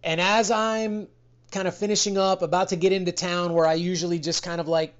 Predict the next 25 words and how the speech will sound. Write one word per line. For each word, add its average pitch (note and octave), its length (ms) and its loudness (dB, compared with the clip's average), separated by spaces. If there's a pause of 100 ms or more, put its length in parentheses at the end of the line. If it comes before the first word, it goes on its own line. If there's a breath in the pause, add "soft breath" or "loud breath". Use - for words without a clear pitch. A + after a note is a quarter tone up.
take F3 260 -2
in F3 160 -2
the E3 60 -4
downtown E3+ 580 -2
area, E3 640 4
and, D3+ 180 -2
and C#3 400 -12
you C#3+ 80 -10
can't D#3+ 260 -6
really D#3+ 220 -2
ride D#3 320 2
that D#3+ 200 -2
fast D#3+ 380 -2
through E3 140 -6
there D#3 220 0
anyways, D#3+ 680 0
and C#3+ 100 -12
there's, C#3 360 -6
you C#3+ 80 -12
know, B2+ 100 -8
cars D#3 480 0
and D3+ 100 -10
stuff, D#3 400 -4
and C#3+ 120 -10
so C#3+ 300 -4